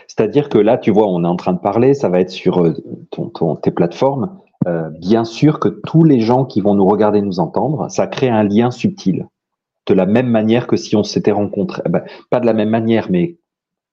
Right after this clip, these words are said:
un peu comme si on s'était rencontrés. Absolument. C'est, c'est, c'est, ben, c'est à double tranchant.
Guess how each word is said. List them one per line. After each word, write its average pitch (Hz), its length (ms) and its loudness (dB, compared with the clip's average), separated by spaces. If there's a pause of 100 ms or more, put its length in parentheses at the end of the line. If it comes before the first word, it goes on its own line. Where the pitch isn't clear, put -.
(160)
un 113 140 0
peu 156 220 2
comme 110 180 0
si - 160 -4
on 131 60 2
s'était 113 260 0
rencontrés. 101 600 -2 (320)
Absolument. 104 520 -2 (260)
C'est, 107 180 2
c'est, 101 260 0
c'est, 98 280 0 (320)
ben, 95 120 2
c'est - 160 -2
à 104 40 0
double 110 360 2
tranchant. 104 460 -6